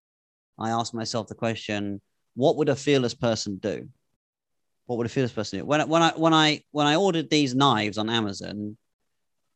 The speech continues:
I was like, "This will be a funny reel. Why don't I stab myself in the head with a knife? That'll be a funny reel." A part of me thought to myself, "That's a bit full on, Dan. You sure <laughs> you, sure you want to stab yourself in your head with a knife?"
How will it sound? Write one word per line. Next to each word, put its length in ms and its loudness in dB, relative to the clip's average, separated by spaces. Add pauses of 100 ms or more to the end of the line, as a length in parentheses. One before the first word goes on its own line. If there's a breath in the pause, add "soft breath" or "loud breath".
(460)
I 60 0
was 120 2
like, 160 4
"This 160 2
will 80 -2
be 80 6
a 40 4
funny 300 2
reel. 320 0
Why 140 4
don't 120 0
I 160 0
stab 340 0
myself 360 -2
in 60 -6
the 80 -4
head 180 -4
with 120 -8
a 60 -8
knife? 400 -14 (340)
That'll 160 -10
be 100 -6
a 60 -8
funny 280 -12
reel." 280 -16 (400)
A 60 -4
part 260 4
of 80 0
me 120 4
thought 260 2
to 80 -6
myself, 640 4 (720)
"That's 160 0
a 20 -12
bit 180 -2
full 240 -2
on, 180 0
Dan. 320 2
You 100 -4
sure 240 2
<laughs> 40 -6
you, 160 -2 (240)
sure 440 4
you 120 6
want 140 4
to 60 0
stab 320 -4
yourself 360 -2
in 80 2
your 120 2
head 180 2
with 160 -4
a 60 2
knife?" 340 0